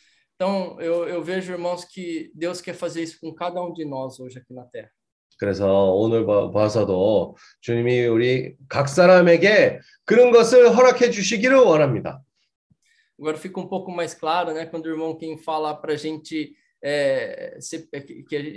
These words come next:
Speaker 1: a gente precisa ser pessoas confiáveis.
Speaker 2: 우리가 또 믿을 만한 사람이 돼야 된다라는, 어, 김영진님이 그런 말씀을 했을 때에 이제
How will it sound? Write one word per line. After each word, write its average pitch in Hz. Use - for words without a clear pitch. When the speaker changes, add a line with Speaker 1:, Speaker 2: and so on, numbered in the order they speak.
Speaker 1:
a 143
gente 139
precisa 156
ser 160
pessoas 165
confiáveis. 139
Speaker 2:
우리가 110
또 131
믿을 165
만한 175
사람이 175
돼야 151
된다라는, 151
어, 143
김영진님이 160
그런 233
말씀을 202
했을 196
때에 175
이제 139